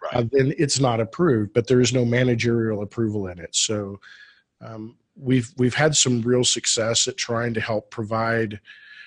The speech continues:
Speaker 2: um, that kind of a culture. And it's, it's really important for me that employees or team members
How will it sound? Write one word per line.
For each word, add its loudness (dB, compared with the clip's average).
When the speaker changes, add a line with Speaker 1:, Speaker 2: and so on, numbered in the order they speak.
Speaker 2:
um, -10
that -4
kind 0
of -2
a -6
culture. -4
And 0
it's, 0
it's 0
really 4
important 2
for 2
me 6
that 0
employees 0
or -2
team 0
members -2